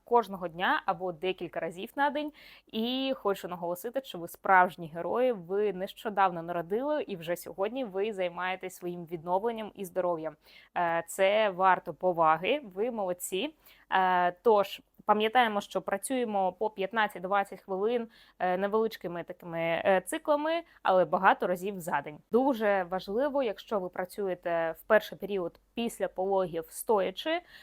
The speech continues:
використовувати підв'язування, бандаж, е, бенкунг або підтримувати живіт та ще не опустившись у матку, е, рукою. Е, тому я буду показувати саме цей варіант. Е, починаємо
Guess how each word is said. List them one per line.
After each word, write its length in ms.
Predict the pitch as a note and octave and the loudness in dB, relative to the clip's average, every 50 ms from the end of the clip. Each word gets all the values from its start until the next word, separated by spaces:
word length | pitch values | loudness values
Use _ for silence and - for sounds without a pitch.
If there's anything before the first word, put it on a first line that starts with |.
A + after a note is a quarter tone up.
| - - _ F#3+ F#3 F#3 F3+ F#3 F3+ F3+ F3+ F3+ | -20 -8 _ -2 0 0 0 -2 -2 -2 -2 -4
використовувати 800 | F3 F#3+ - G3+ G3+ G3 - - A#3 A3 G3+ F#3+ F#3 - - F#3+ | -4 -6 -4 -4 -4 -4 -2 -2 -2 -2 0 -2 -4 -4 -8 -12
підв'язування, 1160 | - F3 F3 E3+ F#3 G3 G#3 A3+ B3 - C#4+ C#4 D4 C#4+ C#4+ D4 C#4+ C#4+ C#4+ C#4+ C#4+ C#4 C4 | -12 -12 -8 -2 2 2 4 4 2 0 -2 -2 -2 -2 -2 -4 -4 -2 -2 0 0 -2 -2
бандаж, 800 | G3+ E3+ E3+ E3+ E3+ E3 F#3+ G#3 A#3 C4 C#4+ C#4 - - - - - | -4 -6 -8 -8 -6 -2 0 2 4 4 2 0 -4 -10 -12 -10 -8
е, 240 | F#3 F3 E3+ E3 D#3+ - | -8 -6 -6 -8 -6 -6
бенкунг 720 | F3+ E3+ E3+ - _ - C4+ C#4+ D4 D4 - - - - | -8 -8 -8 -8 _ -2 0 0 0 -2 -4 -6 -10 -8
або 500 | - F#3 E3+ D3+ E3 G3 A3+ B3+ C4 B3 | -6 -6 -6 -4 0 2 4 4 4 2
підтримувати 960 | B3 - E3 - - G3+ A3 A3 G#3+ F#3+ F#3+ F3+ - F#3 F#3 F3+ F3+ F3+ E3+ | 0 -4 -10 -6 -4 -4 -2 -2 -2 -4 -6 -6 -6 -4 -2 0 0 -2 -2
живіт 420 | D#3+ D#3+ E3 D#3+ G3 A#3+ C4 - _ _ _ | -4 -8 -12 -8 -8 -8 -8 -8 _ _ _
та 500 | - F#3 F#3 F#3+ F#3+ F#3+ F#3+ F#3+ F3+ F3+ - - - - _ _ | -4 -2 0 0 2 2 2 2 0 -2 -4 -10 -20 -20 _ _
ще 340 | - - - - G#3 G#3 A3+ | -20 -20 -8 -4 -4 -2 -2
не 100 | G#3+ F#3+ | -2 -4
опустившись 720 | F#3 F3+ - F3+ - - A3 G#3 - - F3+ - - F3+ | -4 -4 -6 -10 -6 -4 -4 -4 -4 -8 -12 -12 -12 -12
у 40 | D#3+ | -12
матку, 800 | D#3+ D#3+ E3+ F#3+ G#3+ - _ _ - - C#4+ D4 C#4 - - - | -8 -6 -4 -2 -2 -4 _ _ -2 0 2 4 2 2 2 -2
е, 280 | F#3+ F3+ F3+ F3 F3 F3+ | -2 -2 -2 -2 0 0
рукою. 500 | G3+ G3+ - - E3+ D#3+ D#3 D3+ D3 - - - - - - _ | -2 -2 2 2 2 2 2 0 -4 -8 -14 -20 -20 -20 -6 _
Е, 220 | F3+ F3+ F3 E3+ E3 | 0 2 2 2 0
тому 280 | - F#3 F3 F#3 F#3 | 0 -4 -4 -4 -4
я 240 | F#3 F#3+ G3+ G#3+ G#3+ | 0 4 6 6 6
буду 640 | F#3+ F3+ G3 G3 F#3 F#3+ F#3 F3+ F3+ F3 F3 F3 E3+ - | 6 4 0 2 2 4 4 6 6 6 4 2 2 0
показувати 500 | F#3 - F#3+ F#3+ F#3 F#3 F3 F3 - - | -2 0 2 2 2 0 -4 -6 -6 -8
саме 340 | - - F3+ F3 F3 E3 D#3+ | -2 -2 -2 -2 -2 -4 -8
цей 220 | - - E3+ D#3+ | -6 -6 -6 -6
варіант. 360 | D3 D3+ D3 C#3+ D3 C3+ D3 _ _ _ _ _ _ _ _ _ _ _ _ _ _ - - | -6 -6 -8 -8 -8 -10 -12 _ _ _ _ _ _ _ _ _ _ _ _ _ _ -4 -2
Е, 340 | F#3 F3+ F3 F3 F3 F3 F3 | 0 2 2 2 2 0 0
починаємо 840 | - G3+ G3 - G#3+ G3+ G3+ A3 B3 C#4+ D4+ D#4 D#4+ D#4+ D#4+ E4 E4 | -2 -4 -4 -4 -4 -2 0 0 0 0 0 0 2 4 4 4 4